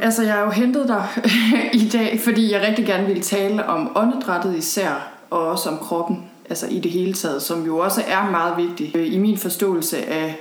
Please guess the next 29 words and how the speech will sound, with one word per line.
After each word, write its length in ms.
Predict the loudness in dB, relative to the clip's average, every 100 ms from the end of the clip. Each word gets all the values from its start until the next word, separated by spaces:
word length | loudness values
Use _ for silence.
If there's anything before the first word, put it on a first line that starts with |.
| -10
stress 440 | -8 -4 -2 -4
og 180 | -4 -6
sådan 260 | -4 -4 -4
psykologi 680 | -4 -2 -2 0 -2 -2
i 20 | -2
det 100 | 0
hele 200 | 0 0
taget. 320 | 0 -2 -2 -8 -16 -8 0
Og 280 | 0 2 2
åndedrættet, 480 | 2 2 2 0
hvis 160 | 0 0
vi 60 | -2
skal 160 | -2
starte 300 | -2 0 0
med 80 | 0
det, 140 | 0 -2
altså 220 | -4 -4
det 180 | -2 0
er 40 | 2
jo 80 | 0
bare 200 | 0 -2
så 160 | -2 -2
centralt 560 | -2 -4 -2 -2 -2
for 180 | -4 -4
mig 260 | -2 -2 -2
at 80 | -4
se, 420 | -2 0 0 -4 -10
<laughs> 160 | -4 0
øh, 320 | 2 2